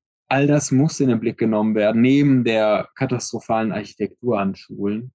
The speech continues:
Aber was ich sehe, ist eher, dass viel Geld in die Hand genommen wird für andere Projekte. Also wir reden gerade darüber, dass die Demokratie erodiert in unserem Land. Rechte,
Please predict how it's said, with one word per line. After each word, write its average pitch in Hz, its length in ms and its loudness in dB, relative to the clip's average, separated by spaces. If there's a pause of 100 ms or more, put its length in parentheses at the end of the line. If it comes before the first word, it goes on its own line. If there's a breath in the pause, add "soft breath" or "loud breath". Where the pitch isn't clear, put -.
(120)
Aber 120 420 0 (240)
was 120 160 -4
ich 123 220 -6
sehe, 135 420 2
ist 127 480 -4
eher, 123 480 0
dass 117 340 -6
viel 143 340 0
Geld 127 680 -2 (420)
in 127 100 2
die 117 120 2
Hand 127 180 -2
genommen 120 320 -2
wird 120 180 0
für - 200 -2
andere 143 340 2
Projekte. 135 720 -2
Also 117 360 -2
wir 117 180 -2
reden 131 240 0
gerade 120 280 0
darüber, 117 360 -2
dass 110 240 -6
die 110 120 -4 (220)
Demokratie 120 800 0 (100)
erodiert 127 720 0
in 135 140 0
unserem 131 340 -2
Land. 120 260 -4 (120)
Rechte, 120 420 -4